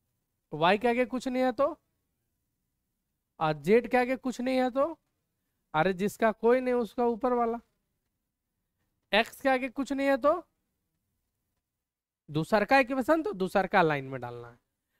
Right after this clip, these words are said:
वाई के आगे टू, तो टू। अच्छा, वाई के आगे टू है तो टू लिख दिए, जेड के आगे तो थ्री है तो यहाँ फ़ोर लिख देंगे,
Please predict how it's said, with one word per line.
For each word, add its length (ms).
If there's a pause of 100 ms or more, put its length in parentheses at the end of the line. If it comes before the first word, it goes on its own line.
(680)
वाई 300
के 100
आगे 300
टू, 920 (140)
तो 80 (120)
टू। 180 (760)
अच्छा, 140
वाई 220
के 100
आगे 200
टू 240
है 120
तो 140
टू 160
लिख 180
दिए, 220 (1400)
जेड 220
के 120
आगे 340 (1300)
तो 80
थ्री 340
है 100
तो 100
यहाँ 200
फ़ोर 260
लिख 140
देंगे, 340